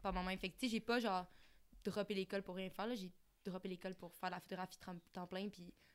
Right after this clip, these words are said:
là, je commence à, comme, me faire des cours, là. Ça a l'air weird, mais j'ai comme mes cahiers de notes, puis je m'apprends moi-même. Fait que je vais checker sur Internet, puis des cours en ligne, tout ça. Fait que, genre, j'avais peut-être envisagé peut-être faire un D E P en photo, parce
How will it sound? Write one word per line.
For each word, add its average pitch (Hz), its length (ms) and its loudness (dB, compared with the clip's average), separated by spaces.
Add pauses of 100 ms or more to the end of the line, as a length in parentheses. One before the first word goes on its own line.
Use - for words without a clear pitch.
là, 202 80 0
je - 80 -4
commence 185 320 0
à, 180 100 0
comme, 170 340 -6 (580)
me 170 140 -2 (520)
faire 190 160 2
des 170 140 -4 (100)
cours, 240 340 0
là. 240 160 2 (240)
Ça 185 120 4
a 208 200 6
l'air 196 100 -2
weird, 214 200 4
mais 196 100 4
j'ai 185 100 -2
comme 214 140 2
mes 190 120 0
cahiers 208 300 4
de 196 40 2
notes, 202 320 2
puis 180 280 -10
je 165 120 -4
m'apprends 185 320 0
moi-même. 180 360 -4
Fait 175 100 -10
que 160 60 -10
je 165 40 -10
vais 180 80 -6
checker 180 260 -8
sur 185 140 -10
Internet, 175 440 -6
puis 190 180 -10 (340)
des 190 100 2
cours 190 180 2
en 190 80 6
ligne, 185 180 4
tout - 60 -12
ça. 226 300 8 (440)
Fait 196 220 6
que, - 60 -12 (640)
genre, 220 200 6
j'avais 214 280 8
peut-être 262 380 4
envisagé 208 560 6
peut-être 226 240 0
faire 214 160 2
un 190 80 2
D 190 220 4
E 190 40 2
P 202 200 -2
en 190 80 -2
photo, 185 440 -8
parce 190 160 -4